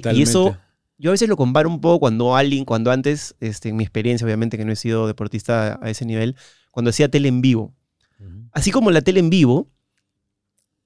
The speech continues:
Speaker 1: hay que resolver momentos en tu cabeza en microsegundos. Pa, pa, pa, hay que estar resolviendo. Obviamente que salvando las distancias, pero los nervios que uno siente cuando tiene que resolver algo y de repente no sabe si lo va a poder hacer bien o no,
Speaker 2: Ujú.
Speaker 1: es ahí donde realmente te das cuenta si estás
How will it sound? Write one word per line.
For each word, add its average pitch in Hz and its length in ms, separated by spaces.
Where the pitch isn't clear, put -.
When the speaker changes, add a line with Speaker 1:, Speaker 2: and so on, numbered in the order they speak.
Speaker 1:
hay 208 100
que 247 100
resolver 190 360
momentos 196 680
en 139 120
tu 139 100
cabeza 156 380
en 147 280
microsegundos. 151 840
Pa, 185 200
pa, 196 160
pa, - 80
hay 180 80
que - 20
estar 208 160
resolviendo. 165 420
Obviamente 233 360
que 196 100
salvando 147 280
las 160 80
distancias, 147 360
pero 131 300
los 147 240
nervios 247 300
que - 80
uno 208 80
siente 175 360
cuando 151 140
tiene 151 160
que 170 60
resolver 131 300
algo 151 200
y 147 60
de 123 80
repente 139 340
no 147 120
sabe 151 180
si 135 80
lo 113 80
va 117 80
a - 40
poder 131 200
hacer 127 240
bien 127 260
o 113 120
no, 107 300
Speaker 2:
Ujú. 110 260
Speaker 1:
es 185 140
ahí 214 80
donde 208 200
realmente 160 400
te - 100
das 135 100
cuenta 160 240
si - 100
estás 147 480